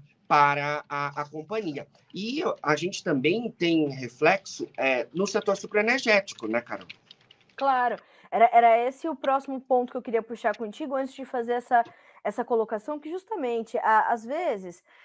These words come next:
Speaker 2: é, nós vimos esse, esse exacerbado populismo econômico pra tentar, de fato, atender algumas promessas de campanha ou mostrar que você tá fazendo algo, é, é, que vai trazer só um impacto positivo pra população, mas a gente não pode esquecer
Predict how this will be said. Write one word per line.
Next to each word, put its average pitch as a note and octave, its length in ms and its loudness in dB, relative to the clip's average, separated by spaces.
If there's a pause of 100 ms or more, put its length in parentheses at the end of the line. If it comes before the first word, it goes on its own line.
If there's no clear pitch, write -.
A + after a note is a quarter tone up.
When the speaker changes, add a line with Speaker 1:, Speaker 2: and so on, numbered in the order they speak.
(120)
Speaker 2:
é, G#3 560 6
nós A#3 240 2
vimos C#4 440 -4
esse, A3+ 680 -2 (240)
esse - 260 -4
exacerbado B3+ 760 0
populismo G#3 560 -8
econômico G3+ 680 -6
pra A3 120 0
tentar, A3+ 380 0
de G#3+ 80 -4
fato, G3 320 0 (340)
atender B3 600 0
algumas B3 420 2
promessas A3 480 -6
de G3+ 80 -14
campanha G#3+ 760 -2
ou A3 80 4
mostrar A3+ 440 0
que B3 60 -14
você B3 220 -6
tá G#3 120 0
fazendo G3 380 -4
algo, F#3+ 260 2 (380)
é, G3 400 2
é, F#3 60 -2 (320)
que A3 120 -6
vai B3 380 6
trazer G#3+ 400 -2
só A3+ 280 4
um A3 120 -2
impacto G#3+ 420 0
positivo G3 520 -10
pra G3 120 -6
população, F3+ 480 -8
mas B3+ 120 -4
a C4 40 -4
gente C4 160 -12
não E4 160 -4
pode C4 260 0
esquecer G#3 520 -2